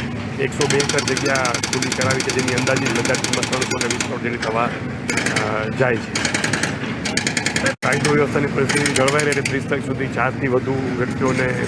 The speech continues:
ભેગા થવા પર પ્રતિબંધ ફરમાવેલ છે. આ અંગે બસો ત્રેવીસનું જાહેરનામું પણ, અ, બહાર પાડવામાં આવેલ છે.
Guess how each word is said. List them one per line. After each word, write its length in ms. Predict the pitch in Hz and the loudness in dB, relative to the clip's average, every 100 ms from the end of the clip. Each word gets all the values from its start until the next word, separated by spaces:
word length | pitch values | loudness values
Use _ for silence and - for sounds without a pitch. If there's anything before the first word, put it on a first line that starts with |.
| 107 | 0
ભેગા 200 | 113 123 | 2 2
થવા 180 | 113 | 2
પર 220 | 117 113 120 | 0 2 0
પ્રતિબંધ 460 | 113 107 120 120 | 0 0 2 0
ફરમાવેલ 340 | 110 113 123 123 | 2 2 2 2
છે. 440 | - 123 - 127 117 117 | 0 0 -2 0 2 2
આ 60 | |
અંગે 180 | 120 120 | 4 2
બસો 240 | 117 117 | 2 2
ત્રેવીસનું 460 | 120 120 - 117 117 | 2 4 4 2 2
જાહેરનામું 460 | 110 117 117 113 104 | 2 2 2 0 0
પણ, 120 | 123 | -2
અ, 760 | - - - 123 117 110 107 107 | -2 -4 -4 -2 0 2 2 2
બહાર 180 | 107 113 | 4 2
પાડવામાં 420 | 107 104 98 98 | 2 0 0 0
આવેલ 200 | 95 90 | 0 0
છે. 480 | 85 - - - 110 | -2 -2 -2 -2 -2